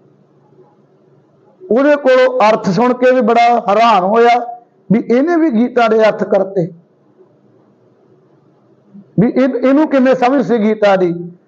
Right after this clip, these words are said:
ਕਿਉਂਕਿ ਜਿਹਨੂੰ, ਜਿਹਨੂੰ ਗੁਰੂ ਕਿਰਪਾ ਕਰਦਾ ਨਾ, ਜਿਹਨੂੰ ਗੁਰੂ ਰਹਿਮਤ ਕਰਦਾ, ਜਿਹਨੂੰ ਮੱਤ ਦੇ ਦੇਵੇ ਗੁਰੂ,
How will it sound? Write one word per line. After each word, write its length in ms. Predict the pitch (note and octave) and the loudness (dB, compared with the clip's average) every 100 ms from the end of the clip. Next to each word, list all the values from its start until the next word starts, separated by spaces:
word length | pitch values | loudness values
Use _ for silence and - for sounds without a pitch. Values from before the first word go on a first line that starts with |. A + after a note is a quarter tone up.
| _ _ | _ _
ਕਿਉਂਕਿ 300 | A#3 A#3+ C#4 | -4 0 0
ਜਿਹਨੂੰ, 480 | F3+ F3+ C4+ D4+ A#3+ | 0 0 0 0 -2
ਜਿਹਨੂੰ 340 | D#3+ B3 D4 D#4+ | 0 0 2 2
ਗੁਰੂ 380 | A#3 A#3+ C#4+ | 2 2 0
ਕਿਰਪਾ 380 | C#4 C4 C4 B3+ | 0 -2 0 0
ਕਰਦਾ 440 | B3+ A#3 A3 B3 A3+ | 0 0 2 0 0
ਨਾ, 340 | A3+ C4 C4 _ _ _ _ - | -2 -4 -8 _ _ _ _ -4
ਜਿਹਨੂੰ 320 | D#3+ B3 C#4 | 0 2 0
ਗੁਰੂ 240 | F3+ G#3 B3+ | 0 0 2
ਰਹਿਮਤ 340 | B3+ C4+ C4+ | 2 0 -2
ਕਰਦਾ, 360 | - A3+ G#3+ A3+ | -2 0 2 0
ਜਿਹਨੂੰ 220 | A#3+ B3 | 0 0
ਮੱਤ 280 | G#3 G3+ A3 | 0 0 2
ਦੇ 160 | A3+ | 2
ਦੇਵੇ 300 | A#3 A3+ A3 | 2 2 2
ਗੁਰੂ, 380 | G#3+ G3 F#3+ F#3+ | 0 0 -2 -4